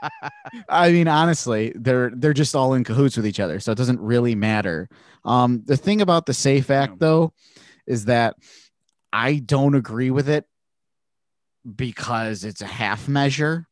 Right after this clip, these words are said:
Speaker 1: Mm.
Speaker 2: Um, and
Speaker 1: Kinda
Speaker 2: magazine
Speaker 1: like too little, too little, too late is what you
Speaker 2: No,
Speaker 1: mean.
Speaker 2: magazine capacity. How about doing the, the whole, you don't need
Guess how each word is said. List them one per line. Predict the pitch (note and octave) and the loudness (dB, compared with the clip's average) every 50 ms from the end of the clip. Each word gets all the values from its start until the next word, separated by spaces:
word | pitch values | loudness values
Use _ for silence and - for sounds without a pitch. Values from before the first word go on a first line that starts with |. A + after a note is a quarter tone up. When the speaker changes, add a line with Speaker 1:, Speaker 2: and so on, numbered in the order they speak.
| _ _ _ _ _ _ _ _ _ _ _ _ _ _ D3 | _ _ _ _ _ _ _ _ _ _ _ _ _ _ -14
Speaker 1:
Mm. | D3+ D3+ B2+ G#2+ F#2+ _ _ _ _ _ _ _ _ _ _ - | -12 -12 -12 -14 -16 _ _ _ _ _ _ _ _ _ _ -6
Speaker 2:
Um, | A2 A2 A2 A2 G#2+ G#2+ G2+ G2+ G2+ G2 F#2+ - - _ _ _ _ _ _ _ _ _ _ _ | -4 -2 -2 -2 -2 -2 -2 -4 -4 -6 -8 -10 -12 _ _ _ _ _ _ _ _ _ _ _
and | - B2 B2 A#2+ A#2 A2+ A2 G#2+ G#2+ F#2+ | -2 0 0 0 0 0 -2 -2 -4 -6
Speaker 1:
Kinda | - - | -10 -12
Speaker 2:
magazine | F#2+ G#2 A2 A#2 A#2 B2 C3 B2 C3+ - - C3+ C3+ C3 | -10 -6 -4 -2 -2 -2 -2 -2 -2 -2 -2 0 0 -2
Speaker 1:
like | C3 | -2
too | - F3 F#3 | -2 -2 -2
little, | E3+ D3+ D#3 D#3 C#3+ C3 A#2 _ _ _ | -2 -4 -4 -8 -8 -12 -14 _ _ _
too | _ - E3 C3+ | _ -16 -16 -14
little, | C3 A#2+ A#2 G#2 | -14 -16 -18 -20
too | - - A#2+ | -20 -18 -18
late | G#2+ A2 A2 G2+ F#2+ F#2 | -16 -14 -14 -16 -16 -18
is | F#2 F#2+ | -18 -18
what | G2+ D#2 | -18 -10
you | D#2 | -4
Speaker 2:
No, | A#3 A#3+ F#3+ C#3+ B2+ B2 | 0 2 2 4 2 2
Speaker 1:
mean. | A#2 C3+ | 0 2
Speaker 2:
magazine | D3 D3+ D#3+ D#3 D#3+ D#3 D#3 F3+ F3 D#3+ | 2 2 2 2 0 0 0 0 0 -2
capacity. | - - - D#3 C#3+ C#3+ D3+ D#3 - - C#3 C#3+ C#3 C3 B2+ B2+ B2 - - - A#1+ - - - - - _ _ A2+ G#2+ _ A#3+ _ _ _ _ _ _ - | -2 -2 0 2 2 2 0 -2 -4 -4 -4 -2 -2 -2 -2 -4 -6 -8 -12 -16 -18 -16 -16 -16 -18 -20 _ _ _ _ _ _ _ _ _ _ _ _ -12
How | - A2+ A#2 C3 C#3 D#3+ | -10 -4 0 2 2 4
about | D#3 D#3 D#3 D3+ C#3 - _ _ _ G#2+ A2+ | 4 4 4 2 2 0 _ _ _ -16 -10
doing | G#2 A#2+ C#3 C#3 D3+ D3 C#3 | -4 0 2 2 2 2 2
the, | C3 A2+ - - - | 0 -2 -4 -8 -10
the | - A2+ A2+ | -6 -4 -4
whole, | G2+ - - C#3+ C#3 C#3 C#3 C#3 C#3 C3+ B2+ A#2+ A#2 _ _ _ _ _ _ _ _ _ _ | -4 -4 -4 -2 -2 0 0 2 0 0 0 -2 -4 _ _ _ _ _ _ _ _ _ _
you | - A#2+ - - C#3+ B2+ C#3 C#3 | -18 -16 -10 -4 0 0 0 0
don't | A2+ - E3 D3+ D#3 F3 F#3+ - - _ _ _ _ _ _ _ _ | 2 2 4 4 4 4 2 0 -6 _ _ _ _ _ _ _ _
need | - C3 C#3 D3+ D#3+ E3 E3+ F3 E3+ E3 D#3+ D3 | -4 0 2 4 6 6 6 6 6 6 4 2